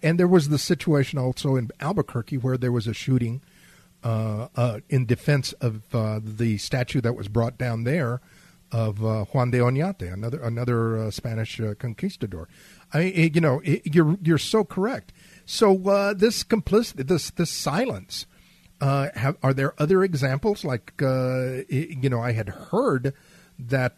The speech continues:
uh, it, there, the def-, there, there had been efforts to defend, uh, Latino communities from riots, from the rioters. Uh, i-, i-, have you heard anything like that?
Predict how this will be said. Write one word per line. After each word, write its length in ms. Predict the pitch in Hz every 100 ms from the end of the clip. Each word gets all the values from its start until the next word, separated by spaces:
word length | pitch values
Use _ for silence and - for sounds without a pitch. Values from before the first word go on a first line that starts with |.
| -
uh, 460 | 131 123 123 127 123
it, 180 | 135 117
there, 280 | 135 135 143 156 196 120 135
the 100 | 127
def-, 240 | 131 - 220
there, 300 | 139 139 143
there 180 | 139 139
had 140 | 135
been 240 | 156 156 - -
efforts 340 | 165 160 160 -
to 120 | 165
defend, 840 | 123 120 - 180 220 123 120 127 - _ - _ - - -
uh, 500 | 123 123 123 123 135
Latino 520 | 127 120 - 160 143
communities 920 | - 135 131 151 139 - 110 110 98 -
from 260 | 127 110 107
riots, 560 | 113 196 123 - - -
from 180 | 135 117
the 80 |
rioters. 640 | 113 131 240 104 90 101 - _ _ _ _ _ -
Uh, 400 | 107 104 104 101 107 -
i-, 300 | 120 170 110 131
i-, 100 | 120
have 160 | 123
you 100 | 131
heard 180 | 139 151
anything 280 | 160 143 156
like 180 | 143 139
that? 180 | 143